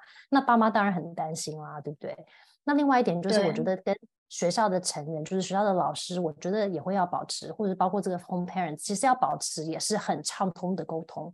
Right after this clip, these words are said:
Speaker 1: 如果遇到任何的问题，都可以互相沟通，然后互相去讨论。因为有些时候问题不一定是发生在成人，可能小孩在学-，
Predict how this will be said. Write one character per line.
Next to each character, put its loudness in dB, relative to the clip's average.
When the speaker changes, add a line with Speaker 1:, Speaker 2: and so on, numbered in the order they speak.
Speaker 1:
如 2
果 8
遇 4
到 8
任 6
何 6
的 2
问 4
题， -6
都 8
可 2
以 2
互 4
相 4
沟 4
通， -2
然 -2
后 0
互 0
相 0
去 -2
讨 2
论。 -2
因 4
为 8
有 10
些 6
时 6
候 8
问 6
题 4
不 0
一 4
定 0
是 -2
发 0
生 -2
在 2
成 -6
人， -4
可 -4
能 2
小 2
孩 2
在 4
学-， -2